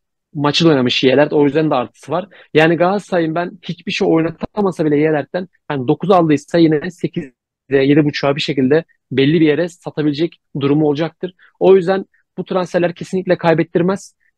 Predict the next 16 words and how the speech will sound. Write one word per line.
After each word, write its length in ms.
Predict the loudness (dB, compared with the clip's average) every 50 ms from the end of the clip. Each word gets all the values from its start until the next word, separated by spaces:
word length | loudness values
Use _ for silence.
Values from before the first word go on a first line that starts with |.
| _ _ 2
Ben 180 | 2 2 4 4
Galatasaray'ın 600 | 4 2 2 0 -2 0 0 2 2 0 -2 -6 -10
bu 260 | -12 -6 -4 -4 -2
tarz 300 | 0 2 2 2 0 -2
profillere 440 | -6 -6 -4 -2 0 2 2 2 2
gitmesinin 460 | 0 -2 -4 -6 -6 -4 -4 -6 -4
çok 300 | -2 -4 -4 -4 -2 0
doğru 240 | 2 2 4 4 4
olduğunu 240 | 2 2 0 -4 -4
düşünüyorum. 380 | -6 -6 -8 -8 -4 -2 0
O 60 | 0
yüzden 260 | 0 0 0 0 0 0
de 200 | -2 -2 -4 -8 _ _ _ _ _ _ _ _ _
takdir 320 | -8 -8 -6 _ -2 -2
ediyorum 260 | -2 0 -2 -4 -4
açıkçası. 460 | -6 -8 -10 -16 -20 -20 -20 -20 -20